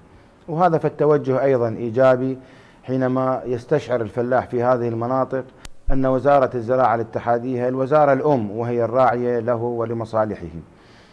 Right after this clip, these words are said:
أكثر من وفد مع وجود عدد من أعضاء مجلس النواب عن هذه المناطق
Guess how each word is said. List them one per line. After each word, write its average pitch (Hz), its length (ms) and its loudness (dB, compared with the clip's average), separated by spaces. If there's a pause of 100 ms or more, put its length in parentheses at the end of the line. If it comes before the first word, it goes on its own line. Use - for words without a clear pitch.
(220)
أكثر 185 340 2
من 123 140 -2
وفد 120 320 -2 (180)
مع 170 220 0
وجود 151 500 0 (340)
عدد 135 300 2
من 123 140 -4
أعضاء 120 320 2
مجلس 123 400 -4
النواب 117 400 -2
عن 113 140 -6
هذه 110 320 -4
المناطق 120 560 -4